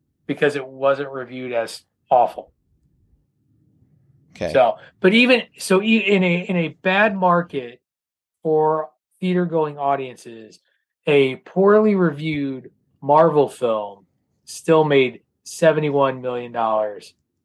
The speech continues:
Speaker 1: on its launch
Speaker 2: Right.
Speaker 1: weekend. And if there was not a pandemic involved, it's gonna be significantly higher.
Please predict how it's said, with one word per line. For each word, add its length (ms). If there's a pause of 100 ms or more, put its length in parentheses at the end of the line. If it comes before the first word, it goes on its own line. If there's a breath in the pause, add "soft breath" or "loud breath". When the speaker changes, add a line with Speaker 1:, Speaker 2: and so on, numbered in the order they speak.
(420)
Speaker 1:
on 140
its 120
launch 300
Speaker 2:
Right. 200
Speaker 1:
weekend. 160 (1000)
And 420 (120)
if 260
there 140
was 300
not 200
a 40
pandemic 440
involved, 600 (840)
it's 200
gonna 200
be 120
significantly 680
higher. 380